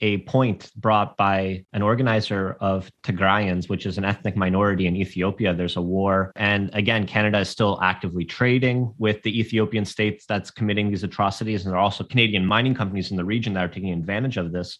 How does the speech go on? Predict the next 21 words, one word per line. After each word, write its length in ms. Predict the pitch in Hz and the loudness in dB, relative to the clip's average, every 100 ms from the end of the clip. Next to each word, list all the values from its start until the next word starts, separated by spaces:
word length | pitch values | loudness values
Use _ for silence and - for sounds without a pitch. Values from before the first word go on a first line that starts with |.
| - | -2
And 140 | 107 | 2
one 200 | 110 120 | 4 2
point 380 | 113 113 107 98 - | 2 0 0 0 0
that 260 | 90 - | 0 0
Fifi, 300 | 117 113 101 | -2 0 0
this 180 | 90 90 | -2 -2
organizer, 420 | 92 95 95 90 | -2 0 -2 -2
brought 240 | 82 98 95 | -2 0 2
up 220 | 98 - | 0 0
was 400 | 92 90 92 - _ | 0 0 -2 -6 _
Tigrayan 440 | - 104 107 113 113 | -2 2 4 4 0
Canadians 520 | - 101 110 107 92 | 0 0 2 0 2
are 80 | 92 | 2
also 320 | 95 - 95 | 2 0 -4
Canadians. 680 | - 95 90 123 98 87 82 | -2 -2 0 0 0 -2 -4
You 140 | - 104 | -4 -2
have 240 | 110 107 | 0 0
a 60 | 104 | -2
responsibility 1080 | 95 - 101 98 104 80 104 107 95 90 85 | -4 -2 -2 -2 -4 -4 -2 0 -2 -4 -8
to 300 | - 131 113 | -6 -2 0
us. 440 | - 104 85 - | 2 2 0 -6